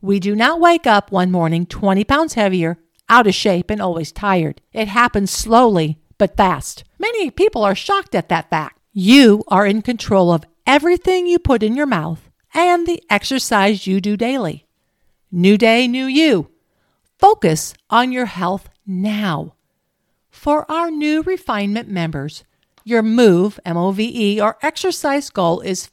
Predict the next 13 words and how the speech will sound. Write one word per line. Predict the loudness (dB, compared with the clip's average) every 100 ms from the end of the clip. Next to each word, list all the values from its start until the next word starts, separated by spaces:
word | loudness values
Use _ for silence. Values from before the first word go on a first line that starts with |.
| _
fifteen | -8 -8 -8 -8 -4
to | -6
twenty | -6 -6 -4 -4
minutes | -4 -4 -6 -6
per | -6 -2
day | -2 -2 -4
for | -10
five | -16 _ -2 0 -2 -6
days | -6 -4 -6 -8
this | -10 -6
week. | -4 -4 -8 _ _ _ _ _ _ -4
All | 0 2
others, | 2 2 -2 -6